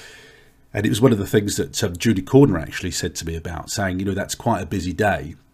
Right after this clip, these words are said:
But then, but then you see the days that the, that I give the police to have are based on my days as a journalist. I know what I used to do as a journalist. So, um, you know, when you got dispatch, you used to come in as a journalist in the morning, and sometimes I'd go out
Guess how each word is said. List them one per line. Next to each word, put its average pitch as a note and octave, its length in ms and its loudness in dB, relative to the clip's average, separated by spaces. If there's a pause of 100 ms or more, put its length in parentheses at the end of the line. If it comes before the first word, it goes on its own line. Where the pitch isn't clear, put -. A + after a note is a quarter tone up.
But - 160 -4
then, B2 380 0 (200)
but A2 180 -2
then A#2+ 180 2
you A#2+ 80 4
see B2 140 2
the A2+ 120 0
days C#3 380 4
that B2 140 -4
the, G#2+ 200 -2
that A2 200 -4
I G#2 80 -2
give G2+ 200 -2
the - 60 -8
police - 360 0
to E2+ 100 -8
have C#2+ 420 -10 (420)
are G2+ 80 -6
based A#2+ 320 4
on G#2 100 2
my G#2 140 2
days G#2 320 0
as F#2 80 -4
a F#2 60 -4
journalist. E2+ 560 4
I G2 40 0
know A#2 140 4
what G2+ 100 0
I G2+ 40 0
used G2 180 -2
to F2+ 60 -8
do F#2+ 120 -2
as E2+ 100 -2
a D#2+ 40 -6
journalist. F2 540 2
So, F2+ 320 -2 (380)
um, F2 340 -4 (280)
you A2 120 -6
know, G#2 80 0
when G2 120 -2
you G#2 80 -4
got G2+ 200 -4
dispatch, - 480 -6
you G2+ 60 -4
used F#2 120 -6
to - 60 -14
come G#2+ 180 -2
in F#2+ 280 0
as F2+ 100 -6
a F2+ 60 -6
journalist F2+ 480 -2
in E2 80 -4
the E2+ 60 -6
morning, F2 400 -2 (460)
and F2 140 -6
sometimes F#2+ 520 0
I'd F2 180 -4
go F#2+ 140 0
out F#2 280 0